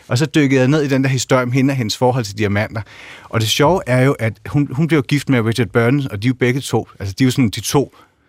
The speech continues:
mest berømte skuespillere i deres generation. Da de bliver gift, der er hun allerede der vant til, at hver gang hun skriver under på kontrakter, filmselskabet, så får hun juveler. Hun var enormt dygtig til at få en meget høj løn,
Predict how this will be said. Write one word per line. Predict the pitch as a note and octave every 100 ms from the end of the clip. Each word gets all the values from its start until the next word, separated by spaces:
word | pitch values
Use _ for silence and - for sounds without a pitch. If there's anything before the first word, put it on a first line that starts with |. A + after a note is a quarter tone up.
| _ _ -
mest | C#3 D3 -
berømte | C3 C#3+ A#2+ A#2 A2 -
skuespillere | - B2 B2 - G#2 G2
i | F#2
deres | G2 G2
generation. | G#2+ F#2 F#2 G#2+ F2+ - - - -
Da | B2
de | G#2+ D#3+
bliver | E3+ C#3+
gift, | - D3+ - - _ _ _ -
der | C3
er |
hun | C#3+ C#3 -
allerede | B2+ B2+ C3 C3+ B2+
der | A2+ - G#2
vant | A#2+ -
til, | - B2+
at | G#2+
hver | G#2+ B2+
gang | G#2+ G#2+
hun | A#2+
skriver | - A#2 G2
under | A#2 G#2+
på | -
kontrakter, | - A2 - A2 A#2 A2+ G2
filmselskabet, | - C3 G#2 G#2+ - F#2 F#2 G2
så | B2+
får | - A#2+
hun | G#2 G2
juveler. | G2+ G2+ - G2+ _ _ - - -
Hun | A#2 G#2 -
var | A2 A2+
enormt | A2+ A#2 B2 D3 C#3+
dygtig | C3+ B2
til | - G#2
at |
få | G#2+
en | G2+
meget | A2+
høj | A2+ G#2+
løn, | A#2+